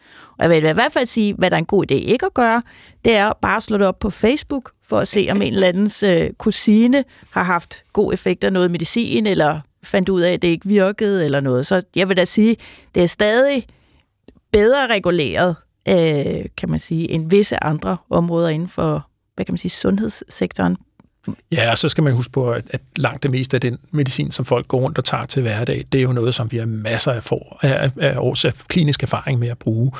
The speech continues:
Speaker 2: Og, og det er også en form for evidens. Øh, og det er altid, øh, relevant at se kritisk på sin medicinliste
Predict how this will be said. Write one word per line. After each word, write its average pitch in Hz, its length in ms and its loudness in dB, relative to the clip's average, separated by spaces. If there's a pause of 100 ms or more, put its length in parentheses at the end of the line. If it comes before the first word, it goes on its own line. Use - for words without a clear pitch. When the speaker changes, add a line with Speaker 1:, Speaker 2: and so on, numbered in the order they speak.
(220)
Speaker 2:
Og, 127 160 0 (200)
og 120 180 -2
det 160 120 4
er 156 40 4
også 143 180 4
en 180 60 2
form 117 220 -4
for 117 120 -8
evidens. 117 600 -10
Øh, 123 320 -2
og 127 220 2 (880)
det 151 80 6
er 139 60 4
altid, 151 520 2 (320)
øh, 139 200 -4 (120)
relevant 127 520 -2 (300)
at 127 160 -2
se 170 300 0
kritisk 151 380 0
på 160 80 2
sin 143 160 2
medicinliste 127 760 -2